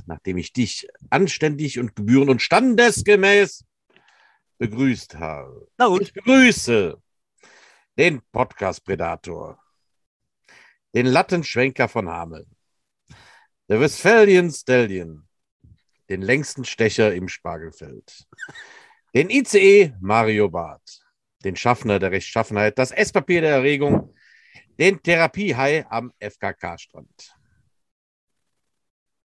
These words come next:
Speaker 1: Ich bin C, er ist A, Stefan Butsch Pohl.
Speaker 2: Letzte Woche H und M, diese Woche C und A. <laughs> Du bist ja einer.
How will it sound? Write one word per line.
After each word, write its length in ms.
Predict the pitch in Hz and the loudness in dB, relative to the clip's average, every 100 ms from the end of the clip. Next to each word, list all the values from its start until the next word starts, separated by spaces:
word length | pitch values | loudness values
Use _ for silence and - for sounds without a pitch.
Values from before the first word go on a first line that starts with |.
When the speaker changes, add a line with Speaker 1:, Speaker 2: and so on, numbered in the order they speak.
| _ | _
Speaker 1:
Ich 160 | 202 - | -2 0
bin 160 | 151 | -2
C, 320 | 139 165 160 120 | 0 -2 -2 -2
er 180 | 131 | 0
ist 100 | 127 | 0
A, 400 | 120 131 127 127 117 _ _ _ _ _ _ _ | 0 2 2 0 -6 _ _ _ _ _ _ _
Stefan 520 | - 269 208 147 117 | 0 2 4 4 4
Butsch 380 | 214 277 - - | 4 2 0 -2
Pohl. 1040 | 269 294 262 226 190 170 147 131 117 101 - _ _ _ _ _ _ - _ _ _ _ _ _ _ _ _ | 2 4 4 4 2 2 0 -2 -4 -10 -16 _ _ _ _ _ _ -20 _ _ _ _ _ _ _ _ _
Speaker 2:
Letzte 300 | 180 - 160 | -4 -4 -8
Woche 320 | 170 170 156 | -6 0 2
H 180 | 151 151 | 2 2
und 80 | 147 | 0
M, 320 | 151 143 143 135 | -4 -6 -6 -10
diese 240 | 127 135 | -10 -10
Woche 220 | 135 123 - | -12 -12 -16
C 220 | - 131 | -8 -8
und 120 | 123 | -6
A. 240 | 131 110 101 - - - - - | -6 -6 -6 -10 -14 -16 -16 -6
<laughs> 480 | 95 - _ _ - | -6 -6 _ _ -12
Du 160 | 156 | -10
bist 260 | 156 151 - | -6 -8 -6
ja 160 | 123 120 | -8 -6
einer. 340 | 120 117 | -6 -8